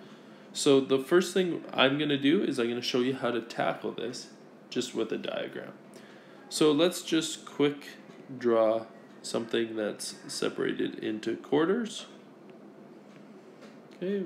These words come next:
so it's separated into quarters. And we've got, the reason I drew my wholes as being separated into quarters is because the denominator is a four. So that means every whole is divided up into four chunks. So if I start coloring this in, I've got one,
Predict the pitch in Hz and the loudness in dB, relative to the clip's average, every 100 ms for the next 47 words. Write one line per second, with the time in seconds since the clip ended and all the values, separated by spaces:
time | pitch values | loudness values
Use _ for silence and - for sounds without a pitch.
0 | 139 - - - - - 113 113 113 110 | -8 -12 -12 -6 -4 -2 0 0 -2 -4
1 | 113 - 135 151 147 - - - - 131 | -6 -2 -2 -2 -6 -16 -20 -12 -2 2
2 | 143 143 143 - - - - - - - | 2 4 2 2 -10 -20 -20 -20 -20 -20
3 | - - - - - 143 135 131 175 185 | -20 -20 -20 -20 -16 0 2 4 4 4
4 | 180 123 120 117 123 151 151 123 117 127 | 4 4 0 2 4 4 4 0 2 2
5 | 127 143 135 113 117 113 - 120 120 110 | 4 2 -2 -2 -2 -2 -2 -2 -2 -4
6 | 107 107 104 120 151 160 - 104 - - | -4 -6 -6 -4 -4 -6 -8 -12 -12 -10
7 | 107 - 101 101 104 107 113 120 117 113 | -8 -6 -4 -2 -2 0 0 -2 -4 -4
8 | 107 107 104 - - - - - - 117 | -6 -6 -8 -8 -10 -10 -8 -6 -4 -4
9 | 107 - 113 139 139 113 107 110 110 - | -4 -4 0 0 0 0 0 0 -6 -14
10 | - 107 101 - 104 101 104 104 101 - | -8 -6 -6 -4 -2 0 -2 -2 -4 -6
11 | - 104 - - - - - - - - | -12 -8 -8 -10 -8 -6 -6 -6 -8 -8
12 | - - - - - - - - - - | -12 -18 -20 -20 -18 -18 -18 -20 -20 -20
13 | - - 139 - 135 131 135 - - 143 | -6 4 4 4 0 4 2 2 -2 -2
14 | - 127 113 110 107 - 156 220 196 104 | 0 2 2 -2 -4 -2 0 0 -2 -4
15 | - 107 - 120 165 214 | -4 -4 -2 -2 -2 -4